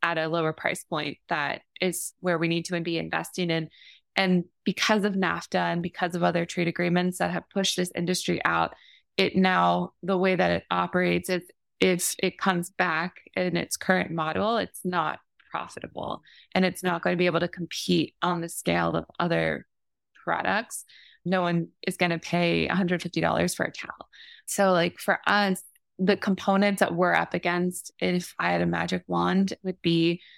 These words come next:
being able to have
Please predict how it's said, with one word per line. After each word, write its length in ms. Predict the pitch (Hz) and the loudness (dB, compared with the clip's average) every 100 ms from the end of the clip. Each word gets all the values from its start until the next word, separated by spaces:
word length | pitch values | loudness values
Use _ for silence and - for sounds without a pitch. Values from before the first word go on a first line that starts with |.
| _ _ _ - | _ _ _ 2
being 240 | 190 190 | 4 6
able 400 | 165 180 170 175 | 4 2 2 2
to 680 | 180 - 190 175 165 165 - - | 0 0 2 2 0 -2 -6 -6
have 420 | - 175 175 170 | -2 0 0 0